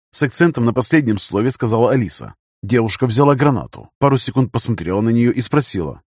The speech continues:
«Готовы?» Мы лишь смотрели на неё с нерешительностью во взгляде, отчасти понимая, что сейчас начнётся замес, а отчасти удивляясь её знанию военного дела.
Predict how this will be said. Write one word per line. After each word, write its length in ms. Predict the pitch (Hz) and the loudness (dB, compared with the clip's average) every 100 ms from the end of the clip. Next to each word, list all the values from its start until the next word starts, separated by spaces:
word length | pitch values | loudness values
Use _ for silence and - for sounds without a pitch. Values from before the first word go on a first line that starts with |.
| _ | _
«Готовы?» 500 | 110 147 214 240 160 - _ _ _ - | -2 2 4 4 2 -6 _ _ _ -2
Мы 180 | 123 | 2
лишь 260 | 139 135 147 | 4 2 0
смотрели 420 | - 123 131 143 | 0 0 2 4
на 120 | 131 | 2
неё 200 | 110 113 | 2 2
с 140 | 131 - | 2 0
нерешительностью 720 | 120 117 135 135 127 110 120 | 0 0 0 0 0 0 0
во 60 | |
взгляде, 460 | 127 95 82 65 - _ _ | -2 -2 -6 -10 -16 _ _
отчасти 480 | - 101 113 107 - | -6 -2 0 0 0
понимая, 480 | 117 147 143 64 - - | 0 2 0 -2 -10 -8
что 180 | - | -2
сейчас 460 | 120 107 - 104 - | 0 0 -2 -2 0
начнётся 420 | 123 - 104 - | -2 0 -2 0
замес, 460 | 113 143 101 - - _ | 0 0 0 -6 -10 _
а 140 | 113 | -2
отчасти 600 | 104 101 95 98 - 123 - | -2 -2 -2 -2 -2 -4 -4
удивляясь 640 | 131 139 151 101 101 104 - | -4 0 0 0 0 0 0
её 160 | 104 | -2
знанию 400 | 113 104 127 131 | -2 0 2 2
военного 400 | 113 110 113 123 | 2 2 0 0
дела. 340 | 131 87 57 | -2 -4 -10